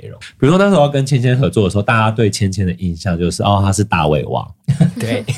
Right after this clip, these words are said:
Speaker 1: <laughs> 然后芊芊他们一开始来的提案也是要跟总统吃东西啊，什么什么。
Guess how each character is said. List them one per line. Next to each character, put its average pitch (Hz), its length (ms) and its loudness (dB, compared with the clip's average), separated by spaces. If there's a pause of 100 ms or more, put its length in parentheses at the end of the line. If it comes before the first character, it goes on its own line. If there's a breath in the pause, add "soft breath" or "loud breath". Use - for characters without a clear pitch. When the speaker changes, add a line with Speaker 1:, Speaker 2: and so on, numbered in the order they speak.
(120)
Speaker 1:
<laughs> 175 260 2
然 120 120 0
后 143 280 2 (100)
芊 190 180 2
芊 208 160 2
他 196 120 2
们 139 200 -2
一 165 100 -2
开 147 140 0
始 127 120 0
来 90 160 0
的 87 80 -4
提 85 220 -10
案 98 140 -2
也 73 120 -6
是 95 120 -2
要 107 160 4
跟 104 200 0
总 85 120 -2
统 71 120 -6
吃 - 180 -8
东 73 220 -4
西 - 160 -4
啊， - 160 -8
什 - 120 -8
么 95 60 -4
什 110 120 -2
么。 110 60 -2